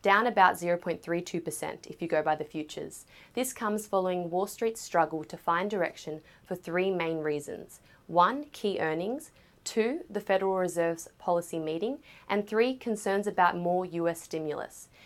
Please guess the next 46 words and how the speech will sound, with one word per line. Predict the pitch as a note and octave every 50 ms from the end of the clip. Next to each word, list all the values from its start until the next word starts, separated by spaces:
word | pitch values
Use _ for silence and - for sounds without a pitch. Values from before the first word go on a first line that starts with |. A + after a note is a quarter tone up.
| - - - - _
The | A#3+ A#3+
S | A#3+ A#3+ -
and | C4+ C4
P | C4+ B3+ A#3
five | - A#3+ A3+ A3+
hundred | - - G3 G3 G3 G3+ G3 -
slipped | - - - G#3+ A3+ C#4+ - -
slightly | - - G3 F3 E3 - - - F3 G#3 C4 - - - - _
from | - G3+
a | G#3 F#3+
record | F3+ G3 G3+ G3 - A#3+ A3
high | A3 - F3 D#3+ D3+ D3+ D#3+ - -
as | - F3 E3 E3
Wall | D#3+ F3 F3+ F#3+
Street | - - A3+ A3+ A3 -
geared | - G#3 A3+ A#3 G3+
up | D#3+ D#3 - - _
for | - -
the | E3+ F3
heart | E3 - - E3+ E3+ E3+ F3 -
of | F#3+ F3+ _
corporate | - - F3+ F3 F3 - G3 F#3+ -
earnings | E3 D#3 D#3 D#3 D#3 D#3 D3+
season. | - - E3 D#3 D3+ D3+ - - D#3 - _ _ - - - - - _
This | - A3+ A3+ -
includes | C4+ C4 B3+ - B3 A3 A3 - -
reports | G#3 G3+ G#3 - F#3 F3+ - -
from | - F#3 F3+
a | F3+ F3
vast | D#3 D3+ F3 F3 F3+ G#3 A3 - - -
number | F3+ E3+ D#3+ D#3 D3+ D#3 D3+ E3+ - - - - - -
of | - F3+ F3+
blue | G3+ G3+ A#3 B3
chip | - - B3+ - -
companies | - F#3+ F3 F3 F3+ F3 F#3+ F#3+ G3 - -
and | - F3 F3
major | E3+ E3+ F3 F3 F3+
tech | F3 - - - - _
players. | - - D#3+ D3+ D3+ D#3 - - - - - _ - - - - - - - _
Both | - G#3 G#3 G#3
the | A3
Dow | G#3+ - G#3 G3+ G3+ G#3+ A#3 B3+
and | B3+ B3
the | A#3
tech-heavy | A3+ - G#3+ G#3 G#3 G#3+ G#3+ G3+ G#3+
Nasdaq | G3+ F#3 E3+ E3 D#3+ D#3+ - F#3+ A3+ B3+